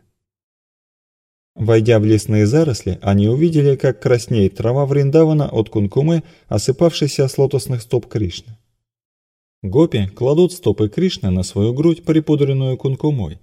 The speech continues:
и когда Кришна вместе с Баларамой и своими друзьями бродит по лесу Вриндавана, эта красноватая пудра сыплется на землю.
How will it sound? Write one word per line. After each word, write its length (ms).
и 100
когда 340
Кришна 460
вместе 380
с 60
Баларамой 540
и 140
своими 420
друзьями 580
бродит 440
по 100
лесу 320
Вриндавана, 680
эта 240
красноватая 720
пудра 420
сыплется 600
на 180
землю. 340